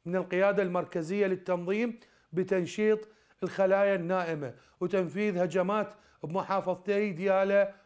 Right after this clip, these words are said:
وكركوك. المصدر يقول أنه الأجهزة الاستخبارية اعترضت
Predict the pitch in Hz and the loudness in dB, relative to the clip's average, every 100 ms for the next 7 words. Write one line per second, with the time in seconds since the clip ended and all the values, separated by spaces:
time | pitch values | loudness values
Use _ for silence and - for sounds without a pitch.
0 | _ 180 180 190 160 190 165 - 185 180 | _ 0 2 2 0 -2 -4 -4 -6 -2
1 | 226 208 240 220 175 185 143 - _ _ | 0 2 2 2 0 0 0 -6 _ _
2 | - 190 214 208 214 196 226 214 220 208 | -8 -2 0 0 0 0 0 2 0 0
3 | 214 - 220 220 233 240 247 - _ - | -4 0 2 4 4 2 2 -6 _ -2
4 | 202 202 - 240 220 240 233 | -2 0 2 2 4 2 0